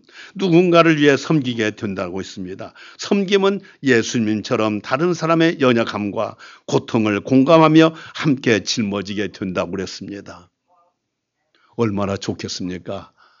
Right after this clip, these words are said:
만약에 교회에 이렇게 섬김이 많은 삶이 되어지면은 얼마나 좋겠어요? 행복해지죠. 힘들지 않죠. 아,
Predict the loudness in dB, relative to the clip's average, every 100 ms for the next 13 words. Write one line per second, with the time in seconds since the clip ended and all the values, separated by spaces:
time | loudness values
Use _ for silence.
0 | _ _ _ _ _ -2 0 2 0 -2
1 | 0 0 2 0 -2 -6 _ -20 -12 -2
2 | -2 0 -2 -2 -6 -4 -2 -2 -2 -6
3 | -10 -10 -8 -8 -6 -6 -4 -6 -4 -6
4 | -6 -6 -8 -8 -4 -2 -4 -6 -8 -10
5 | -14 -16 -20 -20 -20 _ _ _ _ _
6 | _ _ _ _ _ _ _ _ _ _
7 | _ _ _ _ _ _ _ _ _ -14
8 | -12 -14 -16 -16 -16 -18 -18 -20 _ _
9 | _ _ _ _ _ _ _ _ _ -6
10 | -4 -4 -8 -8 -12 -16 -16 -14 -14 -18
11 | _ _ _ _ _ _ _ _ -18